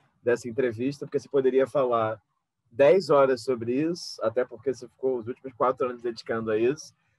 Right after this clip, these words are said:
Mas eu queria que você falasse um pouco sobre a sua tese de doutorado, assim, que eu achei super bacana, eu pude dar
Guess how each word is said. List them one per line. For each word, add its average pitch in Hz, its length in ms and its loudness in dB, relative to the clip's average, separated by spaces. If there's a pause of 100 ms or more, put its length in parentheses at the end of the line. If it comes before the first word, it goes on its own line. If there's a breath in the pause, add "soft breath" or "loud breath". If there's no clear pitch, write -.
Mas 139 120 -6
eu - 20 -14
queria 175 140 0
que 175 40 -10
você - 60 -20
falasse 180 320 2
um 175 60 -10
pouco 170 200 0
sobre - 160 -8
a 175 40 -6
sua 180 180 2
tese 165 280 2
de - 40 -20
doutorado, 165 600 2
assim, 110 220 -12
que - 60 -10
eu 104 40 -6
achei 123 180 -8
super - 260 -6
bacana, 143 480 -2
eu 131 40 -4
pude 143 300 -6
dar 120 320 0